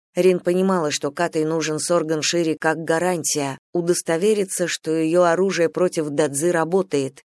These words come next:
но она без колебаний избавится от Катая, если Рин её подведёт. "А у Алтона был якорь?"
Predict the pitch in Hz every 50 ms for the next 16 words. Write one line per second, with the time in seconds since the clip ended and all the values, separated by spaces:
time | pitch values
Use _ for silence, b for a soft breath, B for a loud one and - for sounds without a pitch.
0 | _ _ _ - 196 214 220 226 240 233 214 208 180 - - 202 196 208 202 214
1 | 208 202 190 185 175 160 160 180 185 175 147 143 147 - 151 147 143 - - 196
2 | 190 190 - 156 151 147 147 165 156 - 156 156 156 156 170 165 156 151 147 139
3 | 156 147 - 151 151 147 151 151 - - 151 127 - - - _ _ _ _ _
4 | _ _ _ _ _ _ _ _ _ _ _ _ _ _ _ - 190 202 214 220
5 | 220 226 240 220 185 - - 175 170 170 170 170 214 262 247 190 196 160 151 -
6 | - 147 143 -